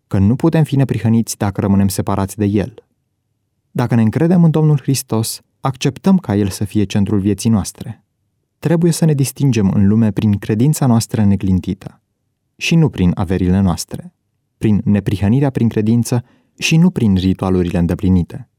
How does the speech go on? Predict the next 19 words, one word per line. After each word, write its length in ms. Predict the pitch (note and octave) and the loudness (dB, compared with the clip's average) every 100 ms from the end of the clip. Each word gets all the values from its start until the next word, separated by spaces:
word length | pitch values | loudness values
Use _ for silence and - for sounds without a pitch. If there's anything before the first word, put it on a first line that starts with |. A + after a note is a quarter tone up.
| _ _ _ _ _ _ - | _ _ _ _ _ _ -8
A 100 | A2+ | -6
crede 500 | - F#2+ F#2 A2 - | -2 -2 0 -4 -4
înseamnă 520 | B2 A#2 - A#2 A#2+ | -2 -2 0 2 2
a 160 | A2 A#2 | 0 -2
consimți 520 | B2 A2+ A2 A2 - | -2 -2 0 0 0
ca 140 | E3+ | 0
Hristos 640 | E3 D#3+ - - A#2 - - _ | 0 -2 -4 -4 -4 -6 -12 _
să 160 | - - | -6 0
ne 80 | C#3+ | 2
înnoiască 520 | C3 C3+ E3 F3 - | 4 4 4 2 -2
sufletul 440 | - A#2 A#2+ - | -4 -2 -2 -2
și 160 | A2 - | -2 0
mintea, 480 | G2 E2 - - - _ _ _ | 2 0 -4 -12 -14 _ _ _
să 160 | - A#2+ | -2 0
ne 120 | G#2+ | 0
curețe 380 | - C#3 D#3 C#3 | 0 -2 0 -2
de 80 | |
puterea 340 | C3 C3 G#2+ G2+ | -2 -2 -2 -2
păcatului. 720 | G#2 F2+ E2+ - - - | -2 -4 -6 -8 -18 -18